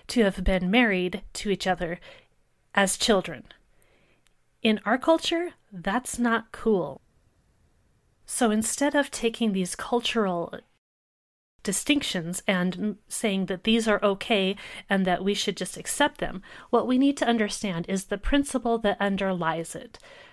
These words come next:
So maybe Adam and Eve weren't mature, and maybe that was okay in their time period. What we can understand from that is that there's a process of maturity.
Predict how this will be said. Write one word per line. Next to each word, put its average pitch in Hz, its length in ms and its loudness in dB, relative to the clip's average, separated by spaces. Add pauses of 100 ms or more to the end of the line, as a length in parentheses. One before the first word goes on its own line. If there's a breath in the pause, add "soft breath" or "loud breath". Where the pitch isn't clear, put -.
(120 loud breath)
So 196 480 2
maybe 196 520 -2
Adam 214 320 0
and 233 100 0
Eve 240 180 2
weren't 247 300 0
mature, 202 540 -4 (520)
and 190 160 -2
maybe 180 280 -2
that 202 180 4
was 226 180 6
okay 254 440 2
in 220 240 0
their 180 200 -2
time 226 380 -2
period. 165 480 -6 (1000 soft breath)
What 208 160 0
we 240 100 4
can 254 160 2
understand 247 580 2
from 185 200 -6
that 160 280 -10
is 214 260 2
that 190 280 -2
there's 208 320 0
a 202 120 -2
process 220 520 0
of 190 100 -4
maturity. 175 720 -4